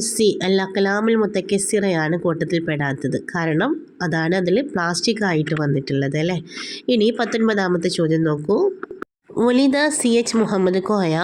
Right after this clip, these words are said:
ഫി ഡാഷ്. സി എച്ച് മുഹമ്മദ് കോയ ജനിച്ചത് എവിടെയാണ് എന്നാണ് ചോദ്യം. ഓപ്ഷൻ എ തിരൂർ, ഓപ്ഷൻ ബി കൊച്ചിൻ, ഓപ്ഷൻ സി അത്തോളി, ഓപ്ഷൻ ഡി കൊണ്ടോട്ടി. ഏതാണ് ശരി ഉത്തരം? ഓപ്ഷൻ സി അത്തോളിയിലാണ്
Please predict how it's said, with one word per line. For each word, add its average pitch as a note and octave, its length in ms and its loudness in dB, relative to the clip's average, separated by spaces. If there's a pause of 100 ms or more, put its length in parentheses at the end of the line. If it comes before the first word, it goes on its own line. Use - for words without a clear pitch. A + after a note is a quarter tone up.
(200)
ഫി A3 160 4 (240)
ഡാഷ്. D#3 360 2 (280)
സി B3+ 160 2
എച്ച് C#4 180 2
മുഹമ്മദ് B3 480 4
കോയ A#3+ 160 2 (180)
ജനിച്ചത് G3 540 2 (180)
എവിടെയാണ് F#3 640 2
എന്നാണ് E3 300 2 (100)
ചോദ്യം. D#3+ 320 0 (140)
ഓപ്ഷൻ A3 420 0
എ B3 60 2 (120)
തിരൂർ, F3 380 4 (200)
ഓപ്ഷൻ G3+ 300 0 (120)
ബി A3+ 80 2 (120)
കൊച്ചിൻ, G3+ 460 0 (540)
ഓപ്ഷൻ B3 300 0 (120)
സി A3+ 100 4 (240)
അത്തോളി, F#3+ 580 2 (220)
ഓപ്ഷൻ F#3+ 340 0 (100)
ഡി A#3+ 100 2 (160)
കൊണ്ടോട്ടി. E3 640 0 (380)
ഏതാണ് G3 360 2
ശരി E3 220 2
ഉത്തരം? D#3+ 340 -2 (560)
ഓപ്ഷൻ A3+ 360 0 (140)
സി G3+ 140 2 (260)
അത്തോളിയിലാണ് G3+ 880 2